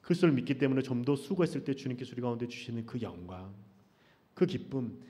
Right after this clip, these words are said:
생각을 하지 않는 겁니다. 힘들다라고만 생각하는 것이죠. 그러니 주님을 닮아가는 그 삶의 발걸음을 한 걸음도 떼지 못하는 겁니다. 왜냐? 힘들 것 같으니까. 그런데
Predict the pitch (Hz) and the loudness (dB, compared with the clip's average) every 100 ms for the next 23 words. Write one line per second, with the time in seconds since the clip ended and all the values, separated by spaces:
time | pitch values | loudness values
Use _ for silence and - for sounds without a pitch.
0 | - _ _ - 240 226 220 214 196 196 | -20 _ _ -6 -4 0 0 0 0 -2
1 | 110 101 127 107 95 - - _ _ _ | -6 -6 -8 -10 -12 -18 -20 _ _ _
2 | _ _ _ - 269 285 359 330 277 170 | _ _ _ -6 -2 2 2 4 2 0
3 | 123 120 120 123 120 123 127 127 - - | 0 -4 -6 -8 -8 -8 -10 -12 -18 -20
4 | - - - - 226 247 254 - 214 220 | -20 -20 -20 8 12 12 12 10 10 12
5 | 214 185 190 190 190 190 190 196 - 202 | 12 12 12 12 10 10 8 8 6 8
6 | 202 196 196 202 123 123 143 123 147 135 | 8 8 6 8 6 6 4 6 4 4
7 | - - - - - 302 311 302 285 233 | 0 -8 -16 -12 2 10 12 12 12 12
8 | 202 202 180 151 104 120 123 123 92 90 | 10 8 4 2 -2 -4 -6 -6 -8 -10
9 | - - _ _ _ 95 110 156 98 - | -16 -20 _ _ _ -4 2 2 0 -8
10 | - - _ _ _ - - 214 208 190 | -18 -20 _ _ _ -6 -2 2 2 0
11 | 196 - - - - - - _ _ _ | -4 -10 -14 -16 -18 -20 -20 _ _ _
12 | _ - 113 127 127 | _ -8 -4 0 0